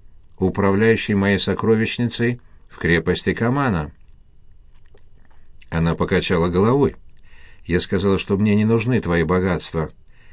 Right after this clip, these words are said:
Они не приносят счастья, и все равно тебе придется управлять ими", притворно вздохнул царь. "Я не вижу, кому еще могу доверить сокровища. Завтра, как только ты станешь моей женой,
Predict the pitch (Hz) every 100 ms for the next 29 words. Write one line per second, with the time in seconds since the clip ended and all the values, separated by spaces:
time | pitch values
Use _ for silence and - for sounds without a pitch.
0 | - - 95 123 123 117 117 123 120 131
1 | 117 - 147 135 - 82 67 - - -
2 | - - 78 76 - 92 92 120 104 85
3 | 87 87 90 90 87 95 85 101 113 139
4 | 110 - 85 78 76 - - - - -
5 | - - 87 85 92 92 87 90 92 80
6 | 80 92 101 92 87 104 95 87 - -
7 | - - - 110 139 147 147 139 92 87
8 | 95 113 107 - 104 101 98 107 95 104
9 | 101 - 110 120 143 110 80 - 73 -
10 | - - - - - - - 82 104 85
11 | - 110 117 - - - - 85 - 101
12 | 90 87 95 - 104 98 - 95 95 92
13 | - 98 147 143